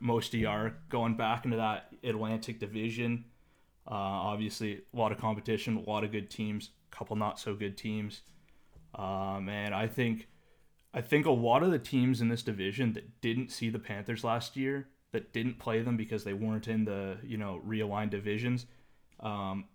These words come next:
I think they're gonna be caught off guard a little bit out of the gate at how good this team is. Um, because this, this team is,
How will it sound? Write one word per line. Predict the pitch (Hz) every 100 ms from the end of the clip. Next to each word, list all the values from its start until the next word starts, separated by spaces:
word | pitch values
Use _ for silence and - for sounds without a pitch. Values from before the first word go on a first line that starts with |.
| -
I | 110
think | 131 143 135
they're | 123 120
gonna | 120 117
be | 110 - 104 104 104 107
caught | - - 107
off | 104 98 -
guard | 110 104 101
a | 101
little | 101 98
bit | 104 101 85 -
out | 117 104
of |
the | 101
gate | 104 98 92
at |
how | - 120 110
good | 113 104
this | 104 -
team | 120 107
is. | 104 92 95 - _ _ _ - _ _ _ -
Um, | 107 98 95 95 - _ _ _
because | - 113 120 104
this, | 123 123
this | 127 123
team | - 156
is, | 107